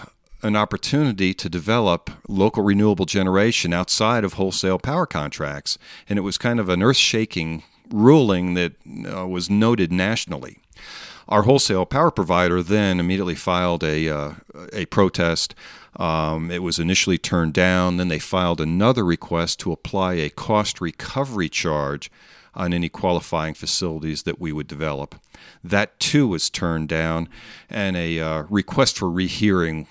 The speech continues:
was then filed, which has been sitting at ferc for two years now, and we're waiting for the,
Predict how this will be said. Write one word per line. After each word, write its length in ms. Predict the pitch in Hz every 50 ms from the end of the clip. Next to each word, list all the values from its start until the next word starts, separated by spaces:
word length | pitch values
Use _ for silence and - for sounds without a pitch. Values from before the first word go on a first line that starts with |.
| _ _
was 220 | - 92 80 78
then 160 | 82 87 85 80
filed, 480 | - - 82 80 82 80 80 82 80
which 480 | 82 85 82 78 - - - - - - -
has 160 | - 92 87 -
been 140 | - 85
sitting 400 | - - - - 127 117 113 98
at 80 | 90 -
ferc 320 | - - - 107 101 -
for 100 | - -
two 180 | - - 127 117
years 360 | 98 95 95 92 90 87 -
now, 240 | 90 85 80 80 80
and 100 | 80 76
we're 120 | 78 82
waiting 380 | 82 85 92 95 90 87 85 78
for 200 | - - 78 73
the, 220 | 71 76 73 71